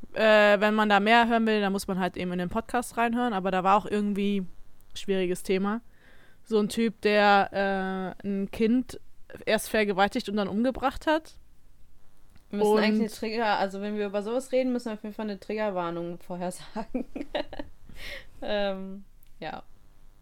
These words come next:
Speaker 1: Ja, okay, ja. Naja, auf jeden-, also ja.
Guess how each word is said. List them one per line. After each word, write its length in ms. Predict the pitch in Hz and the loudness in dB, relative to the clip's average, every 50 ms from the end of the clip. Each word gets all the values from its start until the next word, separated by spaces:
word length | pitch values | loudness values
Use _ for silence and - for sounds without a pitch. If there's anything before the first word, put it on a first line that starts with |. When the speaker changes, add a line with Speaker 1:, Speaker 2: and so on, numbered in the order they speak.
| - - - - - - - - - - _ _ _ _ - - - - - - | -20 -20 -20 -20 -20 -20 -20 -20 -20 -20 _ _ _ _ -20 -18 -18 -18 -18 -12
Speaker 1:
Ja, 200 | - 175 170 175 196 | -10 -6 -2 -2 -2
okay, 280 | 185 - 196 190 180 175 | -2 -2 -4 -2 -2 0
ja. 240 | 175 175 180 180 - - - - - - - | 2 2 2 0 -2 -6 -12 -18 -14 -4 2
Naja, 180 | 214 226 233 | 6 6 6
auf 80 | 220 - | 6 6
jeden-, 200 | 254 247 208 - | 4 2 2 2
also 260 | - 208 214 208 208 | 2 2 2 2 0
ja. 340 | 185 170 170 170 175 180 | 0 0 2 2 2 0